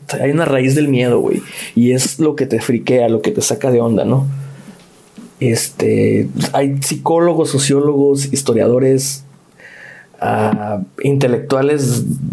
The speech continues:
de, religiosos, güey, que, que todos coinciden en lo mismo, ¿no?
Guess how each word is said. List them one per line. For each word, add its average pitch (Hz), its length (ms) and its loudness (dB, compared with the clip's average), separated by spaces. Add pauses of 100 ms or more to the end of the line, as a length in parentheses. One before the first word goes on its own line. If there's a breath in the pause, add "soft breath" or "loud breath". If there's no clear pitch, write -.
(460)
de, 101 320 2
religiosos, 139 640 2
güey, 135 220 2
que, 135 260 -2
que 131 160 -2
todos 190 360 2
coinciden 147 440 0
en 131 120 2
lo 113 80 2
mismo, 135 280 0
¿no? 135 260 0